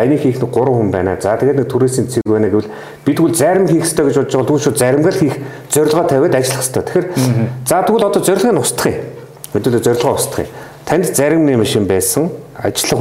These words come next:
Speaker 1: хүчин байсан, байр байсан, төсөөлж байна, тэ. Зарим хийх гэдэг зорилгыг аваа хийчихье. Зорилгыг солилоо, торт олгож хувирглаа гэж бодъё, тэ. Зорилго сольж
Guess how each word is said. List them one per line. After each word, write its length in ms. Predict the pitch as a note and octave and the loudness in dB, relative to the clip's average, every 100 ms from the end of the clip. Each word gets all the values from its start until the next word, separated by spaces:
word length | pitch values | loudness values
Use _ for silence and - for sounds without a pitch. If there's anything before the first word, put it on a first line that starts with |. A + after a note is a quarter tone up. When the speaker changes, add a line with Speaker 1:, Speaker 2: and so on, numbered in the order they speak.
| A2 | -2
Speaker 1:
хүчин 160 | - G#2 | 0 0
байсан, 220 | F#2 F#2+ | 0 0
байр 180 | A#2 G#2+ | 2 2
байсан, 220 | F#2 - - | 0 -4 -10
төсөөлж 360 | - - G2 - | -6 -4 -2 -2
байна, 100 | E2 | -2
тэ. 120 | A2+ - - - - - - - | -2 -6 -16 -18 -20 -20 -20 -6
Зарим 300 | - F3+ F#3+ D#3 | 0 2 4 2
хийх 100 | C3 | 2
гэдэг 160 | B2+ B2+ | 0 2
зорилгыг 320 | B2+ A#2 G2+ | 2 2 2
аваа 220 | G#2 C#3 C#3 | 2 0 0
хийчихье. 300 | B2 - D2+ - - - - - - - - - - - - | -2 -4 -6 -10 -20 -20 -20 -20 -20 -20 -20 -20 -20 -20 -2
Зорилгыг 380 | C#3+ F#3+ A#3+ A3 | 0 2 2 2
солилоо, 600 | - D#3 - A2+ - - | 2 2 2 0 -2 -4
торт 300 | - F#3 F#3 | -2 0 0
олгож 240 | - - A#2+ | 0 0 0
хувирглаа 360 | B2 B2+ - G#2 | 2 0 0 0
гэж 140 | - | 0
бодъё, 300 | F2 - E2+ | -2 -2 -2
тэ. 120 | - F2+ | -2 0
Зорилго 260 | A#2+ C3+ C#3 | 0 0 0
сольж 200 | B2 | 0